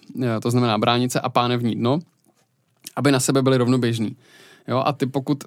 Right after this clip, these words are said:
pokud vlastně přetížíš, eh, nebo ona je to kombinace vlastně jako několika věcí, přetížený flexory kyčlí, slabý břicho, eh, sl-, slabý hýžďový svaly a, a, a vlastně přetížený nebo, nebo zatuhlý, eh, hamstringy,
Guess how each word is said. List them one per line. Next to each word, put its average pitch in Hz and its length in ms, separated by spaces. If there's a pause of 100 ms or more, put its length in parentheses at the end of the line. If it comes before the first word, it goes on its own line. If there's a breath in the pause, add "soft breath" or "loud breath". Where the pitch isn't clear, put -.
pokud 135 260
vlastně 135 260
přetížíš, 151 680 (420 soft breath)
eh, 123 160
nebo 127 200
ona 147 100
je 143 60
to 143 60
kombinace 147 500
vlastně 139 220
jako 143 120
několika 139 360
věcí, 127 320
přetížený 143 500
flexory 147 400
kyčlí, 131 420 (260 loud breath)
slabý 143 380
břicho, 131 500 (340 soft breath)
eh, 135 40 (340)
sl-, - 280
slabý 135 340
hýžďový 143 380
svaly 135 380
a, - 40 (300)
a, 117 360 (140)
a 123 100
vlastně 127 300
přetížený 131 440
nebo, 123 240
nebo 123 220
zatuhlý, 127 580
eh, - 40 (440)
hamstringy, 143 520